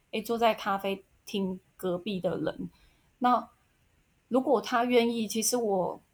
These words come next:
看到不同的人，我都会想要聊聊天，因为我想要知道说别人的思考模式，然后或者是成功的企业人士，他的想法是什么，然后他的做事习惯是什么，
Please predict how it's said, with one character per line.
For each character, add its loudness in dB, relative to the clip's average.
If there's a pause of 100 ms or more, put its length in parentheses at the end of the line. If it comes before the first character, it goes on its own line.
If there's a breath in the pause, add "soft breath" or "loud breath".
(180)
看 0
到 4
不 -4
同 -6
的 -2
人， 0
我 -4
都 -2
会 0
想 -4
要 0
聊 0
聊 -2
天， -12 (120)
因 4
为 8
我 8
想 2
要 6
知 -4
道 6
说 0 (380)
别 6
人 2
的 0
思 -4
考 -2
模 -4
式， -4 (460)
然 0
后 2 (400)
或 0
者 0
是 -2
成 -2
功 0
的 -2
企 -4
业 2
人 -2
士， -4
他 0
的 -2
想 -2
法 -2
是 -6
什 -4
么， -12 (720)
然 0
后 2
他 2
的 0
做 0
事 -2
习 -2
惯 2
是 -6
什 -4
么， -8